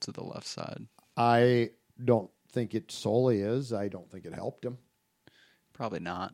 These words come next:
Speaker 2: I mean, yeah, it's a bad miss, and his
Speaker 1: That was, it felt more
Speaker 2: people
Speaker 1: like
Speaker 2: that know a lot more about kicking than I do,
Speaker 1: It
Speaker 2: but
Speaker 1: felt more
Speaker 2: found the
Speaker 1: like
Speaker 2: flaws in, found flaws in the fundamentals of the kick itself. So I think you're probably right.
Speaker 1: It felt more like the ghost of Vikings
Speaker 2: But what
Speaker 1: past
Speaker 2: I,
Speaker 1: shoving that
Speaker 2: but what I'm
Speaker 1: ball.
Speaker 2: saying is, let's forget that miss for a second 'cause it was so bad.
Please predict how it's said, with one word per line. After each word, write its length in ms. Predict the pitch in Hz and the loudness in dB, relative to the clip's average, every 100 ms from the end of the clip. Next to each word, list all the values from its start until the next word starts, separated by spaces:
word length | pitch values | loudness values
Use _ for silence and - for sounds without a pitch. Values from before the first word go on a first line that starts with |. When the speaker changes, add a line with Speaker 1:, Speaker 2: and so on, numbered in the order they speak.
| 131 | 4
Speaker 2:
I 80 | |
mean, 140 | 143 143 | 8 10
yeah, 240 | 151 113 | 10 10
it's 280 | 151 143 139 | 8 6 10
a 40 | 147 | 10
bad 260 | 135 131 | 10 8
miss, 280 | 113 120 110 | 8 4 4
and 140 | 120 107 | 0 2
his 340 | 120 117 135 - - | 4 4 2 -10 -2
Speaker 1:
That 80 | 113 | 0
was, 100 | 113 | 2
it 240 | 113 123 | 2 0
felt 200 | 113 147 | 4 2
more 120 | 135 175 | 8 12
Speaker 2:
people 140 | 190 | 12
Speaker 1:
like 100 | 190 | 12
Speaker 2:
that 60 | 160 | 12
know 60 | |
a 20 | 147 | 10
lot 220 | 143 147 | 8 8
more 100 | 139 | 6
about 220 | 131 123 | 8 6
kicking 320 | 143 - 123 | 2 -2 0
than 100 | 117 | 2
I 160 | 113 113 | 4 4
do, 220 | 113 120 | 6 4
Speaker 1:
It 80 | 113 | 4
Speaker 2:
but 80 | 123 | 2
Speaker 1:
felt 160 | 117 | 4
more 100 | 127 | 8
Speaker 2:
found 100 | 123 | 8
the 60 | 127 | 8
Speaker 1:
like 80 | 123 | 4
Speaker 2:
flaws 500 | 131 120 117 117 - | 4 6 8 6 2
in, 480 | 117 110 107 95 - - - | -4 -2 -2 -6 -14 -16 -2
found 240 | 120 107 - | 0 0 -2
flaws 400 | 110 110 113 101 | 2 4 4 2
in 220 | 127 110 | -2 -2
the 80 | 101 | -2
fundamentals 720 | - 113 107 101 101 117 101 - | -2 -2 0 0 0 -2 -4 -4
of 100 | 101 | -4
the 100 | 101 | -2
kick 200 | 117 101 | -4 -4
itself. 400 | 92 95 98 113 | -6 -4 -4 -2
So 100 | 104 | -2
I 60 | |
think 200 | 95 101 | -2 -4
you're 60 | 110 | -6
probably 280 | 113 107 98 | -6 -4 -2
right. 260 | 90 104 131 | -2 -2 -4
Speaker 1:
It 80 | - | -8
felt 200 | - 139 | 2 4
more 120 | 135 | 8
like 140 | 139 135 | 8 8
the 160 | 120 - - | 4 0 -4
ghost 360 | 101 120 - - | 2 4 4 0
of 60 | |
Vikings 400 | 95 98 - 95 | 4 2 2 -4
Speaker 2:
But 260 | - 160 165 | 8 12 12
what 80 | 160 | 12
Speaker 1:
past 140 | 147 | 10
Speaker 2:
I, 20 | - | 6
Speaker 1:
shoving 460 | - - - - | 0 0 -4 -8
that 120 | 170 | 8
Speaker 2:
but 80 | 160 | 12
what 140 | 160 160 | 12 10
I'm 60 | 151 | 8
Speaker 1:
ball. 60 | |
Speaker 2:
saying 160 | 147 131 | 4 0
is, 100 | 113 | 0
let's 160 | 135 139 | -2 -2
forget 420 | 135 120 120 - | -2 2 0 2
that 200 | 113 98 | -4 -2
miss 180 | 104 104 | -4 -6
for 160 | - 117 | -4 -6
a 40 | |
second 300 | - 107 113 | -4 -6 -6
'cause 140 | 107 | -6
it 40 | 104 | -4
was 120 | 92 | -6
so 240 | - 104 | -2 -2
bad. 400 | 101 92 92 110 | 0 -2 -2 -4